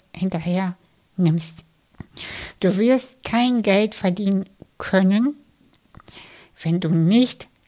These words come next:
lernst, deine innere Arbeit darauf auszurichten, dass du leicht leben kannst.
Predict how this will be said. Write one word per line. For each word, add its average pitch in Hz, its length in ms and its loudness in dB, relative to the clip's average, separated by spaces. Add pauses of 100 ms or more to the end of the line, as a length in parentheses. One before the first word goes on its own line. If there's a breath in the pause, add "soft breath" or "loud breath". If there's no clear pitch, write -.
(100)
lernst, 185 840 0 (440 soft breath)
deine 170 400 -2
innere 220 380 -2
Arbeit 180 580 -2 (480 soft breath)
darauf 165 360 0
auszurichten, 180 1300 0 (500 loud breath)
dass - 300 -4
du 220 340 -2
leicht 185 560 -2
leben 185 440 -2
kannst. - 540 0